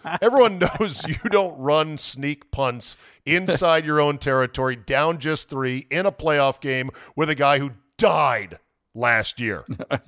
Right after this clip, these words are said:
Speaker 2: Right.
Speaker 1: Just, you
Speaker 2: That's
Speaker 1: don't do it. Yeah, it. I, I'm not a McDermott fan.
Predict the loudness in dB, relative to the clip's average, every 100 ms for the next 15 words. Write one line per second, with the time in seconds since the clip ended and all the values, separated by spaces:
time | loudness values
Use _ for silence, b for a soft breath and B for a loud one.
0 | -10 0 2 2 -4 -6 -4 0 0 2
1 | 4 4 4 0 _ -20 0 4 4 2
2 | B B B -2 0 0 0 -4 -6 -14
3 | -20 -12 -12 _ 0 0 0 0 -2 -6
4 | -8 -6 -6 -6 -8 -8 -8